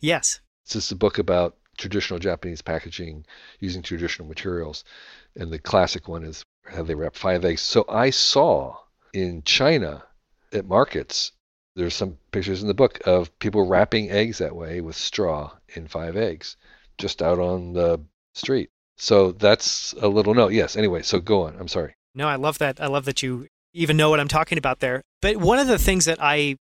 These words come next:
Speaker 1: guess I wanna try to ask you, and 'cause you have this I think, wonderful kind of duality where you're both an optimistic technologist at heart, and you also have this love for kind of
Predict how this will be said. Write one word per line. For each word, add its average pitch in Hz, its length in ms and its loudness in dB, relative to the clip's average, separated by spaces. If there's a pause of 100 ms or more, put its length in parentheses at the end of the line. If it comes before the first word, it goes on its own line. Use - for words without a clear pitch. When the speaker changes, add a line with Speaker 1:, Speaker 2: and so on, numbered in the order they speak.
(100)
Speaker 1:
guess 185 160 0
I 262 40 2
wanna 240 180 0
try 196 120 2
to 160 100 -2
ask 147 300 0
you, 127 140 -2
and 127 160 -10
'cause - 260 0 (320)
you 185 180 2
have 202 520 0
this 151 400 -2 (200)
I 135 40 -14
think, 165 220 -2
wonderful 151 600 2
kind 151 160 0
of 131 80 -2
duality 135 560 2
where 127 300 0 (440)
you're 147 220 2
both 143 320 2 (240)
an 123 160 -14
optimistic 156 600 -2
technologist 135 640 -4
at 143 80 -4
heart, 127 360 -6
and 147 180 -6
you 139 120 -2
also 139 260 0
have 131 220 -2
this 139 220 -2
love 135 280 -4
for 135 300 -4
kind 139 160 -10
of 135 80 -12